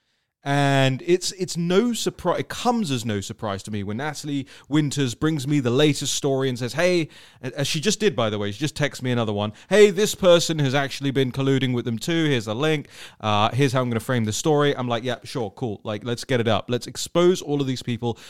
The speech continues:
as quickly and as often as possible." But this one's different. This one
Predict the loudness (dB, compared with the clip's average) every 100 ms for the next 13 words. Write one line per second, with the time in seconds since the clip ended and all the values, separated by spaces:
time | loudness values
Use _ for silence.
0 | -18 -6 -6 0 -2 0 -2 -2 -6 -6
1 | -6 -4 -4 -4 -10 -10 -16 -20 _ _
2 | _ _ _ _ _ -20 -20 _ _ _
3 | _ _ _ -2 2 2 2 2 2 4
4 | 2 2 -12 -14 _ _ _ _ _ _
5 | _ _ _ -2 -2 0 2 2 2 2
6 | -2